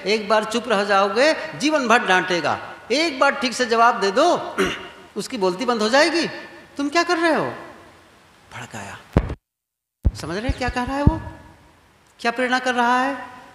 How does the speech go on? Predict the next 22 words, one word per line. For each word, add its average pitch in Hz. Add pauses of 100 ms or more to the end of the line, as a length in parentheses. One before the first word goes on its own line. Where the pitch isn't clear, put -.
लेकिन 170
एक 139
दूसरे 220
आदमी, 170 (220)
दूसरे 226
बच्चे 190
को 185
भी 180
डांटा 175
उसके 165
पिता 156
ने। 147 (500)
वो 220
अपने 160
मित्र 151
के 147
पास 139
जाकर 131
गया, 131
जा, 151
जाकर 147
कहा, 135